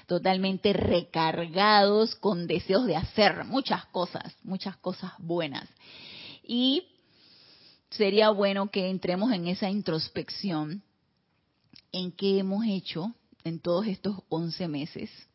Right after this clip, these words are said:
qué hemos hecho, qué le podemos ofrecer al Señor del mundo, qué buenas obras hemos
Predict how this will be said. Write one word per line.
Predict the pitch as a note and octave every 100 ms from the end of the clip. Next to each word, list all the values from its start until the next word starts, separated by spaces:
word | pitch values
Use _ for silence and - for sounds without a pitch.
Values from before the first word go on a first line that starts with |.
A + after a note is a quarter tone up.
| _ _ _ -
qué | F3+
hemos | F3 G#3+
hecho, | E3 - D#3+
qué | -
le | A3+
podemos | A#3 F#3+ F#3+ G#3
ofrecer | G#3 F3+ - D#3 - E3+ E3 D3 C3 - _
al | - D#3+
Señor | - D#3+ D#3+ D#3+
del | D#3+ D#3
mundo, | D#3 D3+ D3 D3 D3 _ _ - -
qué | -
buenas | G3 G3+ G#3 F#3+ -
obras | F3+ E3+ E3 F3+
hemos | D#3 D3+